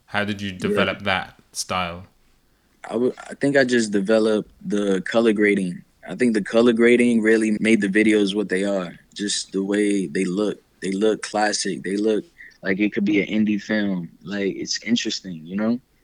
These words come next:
Speaker 2: It doesn't look like it was shot on an iPhone.
Speaker 1: Hmm.
Speaker 2: It looked like it was shot by a really good camera. And the way it, the colors are, is just,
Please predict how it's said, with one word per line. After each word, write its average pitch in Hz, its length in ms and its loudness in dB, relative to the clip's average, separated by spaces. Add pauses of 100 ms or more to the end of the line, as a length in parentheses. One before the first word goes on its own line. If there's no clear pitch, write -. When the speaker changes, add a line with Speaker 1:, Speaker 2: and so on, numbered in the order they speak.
Speaker 2:
It - 120 -6
doesn't 120 220 8
look 120 180 4
like 110 140 2
it 107 80 2
was 107 120 2
shot 110 260 -2
on 107 120 -2
an 98 60 -4
iPhone. 98 520 -6 (220)
Speaker 1:
Hmm. 92 160 -8 (180)
Speaker 2:
It 101 120 -4
looked 117 200 4
like 117 160 6
it 110 100 2
was 107 160 2
shot 110 220 -2
by 104 160 0
a 98 60 0
really 107 280 2
good 98 220 -2
camera. 101 540 -2
And 95 280 -6 (380)
the 90 100 -6
way 107 520 4
it, - 140 -14 (340)
the - 80 -12
colors 120 440 4
are, 101 300 -4
is 95 180 -10
just, 98 340 -8